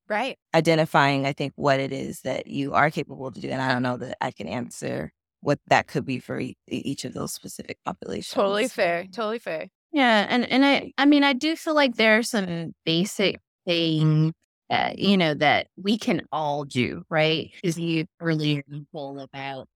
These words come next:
Speaker 3: it not just being kind of taking a step back and reflecting, okay, it's not just foundation, right? The, the, the greater foundation, but, like, what, what does each clinic need to do? What does each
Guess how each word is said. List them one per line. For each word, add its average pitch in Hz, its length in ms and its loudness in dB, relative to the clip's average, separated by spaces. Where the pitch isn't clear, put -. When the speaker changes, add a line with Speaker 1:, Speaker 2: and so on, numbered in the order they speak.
Speaker 3:
it 170 160 -4
not 170 300 0
just 214 320 -2
being 165 260 0
kind 170 200 2
of 151 180 -6
taking 226 300 4
a - 40 -4
step 175 220 -2
back 170 180 0
and 165 100 -4
reflecting, 160 500 -4
okay, 240 220 2
it's 214 120 0
not 359 140 2
just 233 160 -4
foundation, 160 560 -8
right? 160 160 -8
The, 165 160 -2
the, 160 220 -2
the 170 100 2
greater 156 320 2
foundation, 143 720 -2
but, 139 140 -6
like, 147 320 -6
what, 202 480 4
what 220 260 -2
does 311 400 -2
each - 300 -6
clinic 247 440 -2
need 240 200 0
to 262 100 0
do? 233 360 2
What 208 140 0
does 220 280 2
each - 400 -4